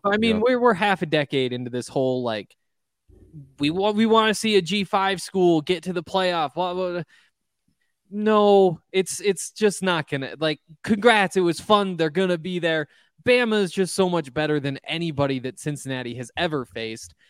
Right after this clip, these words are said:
Speaker 1: and it's going to be
Speaker 2: Yeah.
Speaker 1: a bloodbath. And so, uh, this minus thirteen and a half, hammer that. It's Nick Saban. It's the playoff. It's,
Speaker 2: Mm-hmm.
Speaker 1: it's Cincinnati.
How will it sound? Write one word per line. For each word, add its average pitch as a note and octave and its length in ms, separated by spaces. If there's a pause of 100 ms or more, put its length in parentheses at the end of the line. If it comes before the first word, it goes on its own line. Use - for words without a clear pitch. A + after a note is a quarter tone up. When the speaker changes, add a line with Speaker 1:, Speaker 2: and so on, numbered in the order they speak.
(280)
Speaker 1:
and E3+ 320
it's F#3 240
going G3+ 240
to F3 80
be E3 80
Speaker 2:
Yeah. D#3+ 60
Speaker 1:
a - 20
bloodbath. A#2+ 520 (220)
And D3 180
so, D3+ 380
uh, C#3 300
this D3+ 200
minus F3 340
thirteen D#3+ 400
and C#3 120
a B2 40
half, C3 360 (260)
hammer D#3 460
that. A2 360
It's C3+ 180
Nick E3+ 200
Saban. A#2+ 520
It's C#3+ 160
the B2+ 100
playoff. A#2+ 440 (100)
It's, - 220
Speaker 2:
Mm-hmm. G#2 200
Speaker 1:
it's F3 260
Cincinnati. D3+ 720